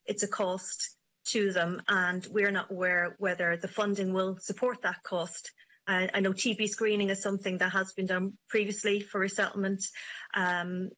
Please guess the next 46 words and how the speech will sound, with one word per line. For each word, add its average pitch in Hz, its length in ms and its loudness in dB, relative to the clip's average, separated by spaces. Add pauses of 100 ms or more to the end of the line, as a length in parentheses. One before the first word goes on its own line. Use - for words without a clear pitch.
(260)
that 190 220 2
may 190 180 2
be 190 160 -2
needed, 190 380 0 (280)
um, 190 280 -2
for 190 340 0
us, 190 160 -8
particularly 202 580 -4
for 196 80 -2
children. 202 440 2
Sometimes 202 520 0
we 190 240 0 (400)
find 190 200 2
that 185 180 0
quite 196 180 0
challenging, 196 520 0
and 190 120 0
services 190 480 0
are 190 60 -2
not 180 120 0
always 190 240 -2
available 185 440 0
to - 100 -10
do 190 140 2
that. 180 140 0
We're 190 80 -6
still 190 220 -2
catching 185 380 -2
up 180 160 -4
on 190 80 -4
some 190 140 -6
of - 20 -4
our 180 80 -2
T 196 160 -4
B 185 120 -8
screening 185 380 -6
from 180 260 -6
our 180 180 -2
previous 180 480 -8 (380)
Afghan 175 380 -2
resettlement 180 520 -4
schemes. 180 460 -6 (400)
So 208 320 2
I 208 100 2
think 226 480 -2
health 196 400 2